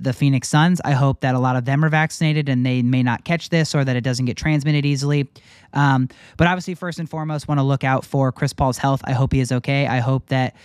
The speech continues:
um, if he is vaccinated, he doesn't feel the severity of symptoms that you could if you don't, or that maybe he doesn't feel any. And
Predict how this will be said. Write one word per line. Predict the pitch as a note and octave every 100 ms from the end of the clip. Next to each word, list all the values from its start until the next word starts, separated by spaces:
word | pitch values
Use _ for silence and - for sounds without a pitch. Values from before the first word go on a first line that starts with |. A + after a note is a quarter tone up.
| - -
um, | C3+ C3 B2+ -
if | D3
he | C#3+ B2+
is | C#3+
vaccinated, | D3 C#3 - D3 C#3+ C3
he | C3
doesn't | C3 B2+
feel | A#2+ C3+
the | B2+
severity | - A#2+ B2+ C3 B2+
of | A#2
symptoms | C3+ B2+ C3
that | B2 A2+
you | A#2+
could | - B2+
if | -
you | A#2+
don't, | F3 F#3+ G3+ - - -
or | E3 F3
that | F3+ F#3+
maybe | F3+ F3+
he | F3+
doesn't | F#3 F3+
feel | F#3+ F#3
any. | F#3+ G3 F#3+
And | E3 E3 E3